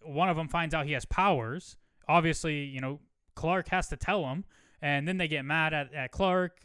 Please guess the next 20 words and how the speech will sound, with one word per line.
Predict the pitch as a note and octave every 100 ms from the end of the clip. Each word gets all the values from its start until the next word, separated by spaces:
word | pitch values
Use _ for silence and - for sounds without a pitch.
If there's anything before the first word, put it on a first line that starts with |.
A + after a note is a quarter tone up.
| C#3
'cause, | C#3 B2
like, | A#2+ A2 C3+ B2
he's | B2+ B2
been | A#2+
lying | D#3 E3+
to | -
him | E3
their | D#3+
whole | D#3 D#3
life | D3+ D3+ D3+ D3 -
and | A2+ - _ _ -
whatever. | C#3 E3 D#3 D#3+ D#3+ D3+
So | D3 C#3+
they're |
dealing | C#3+ G3 G3 E3
with, | C3
like, | A#2+ -
the |
financial | - C#3+ D#3+ G#3 G3 F#3+
stuff, | - F#3+ F#3